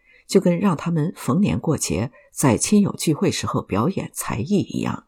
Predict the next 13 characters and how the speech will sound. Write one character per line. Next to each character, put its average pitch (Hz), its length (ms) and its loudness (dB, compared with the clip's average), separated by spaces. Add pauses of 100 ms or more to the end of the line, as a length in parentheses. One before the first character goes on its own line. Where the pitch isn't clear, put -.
(500)
纯 123 240 0
粹 202 200 2
是 - 100 -4
满 - 220 -4
足 113 180 -2
家 180 220 -2
长 - 260 -6
自 - 180 2
己 - 180 -4
的 - 120 -10
虚 - 180 -2
荣 - 200 -4
心。 120 320 -2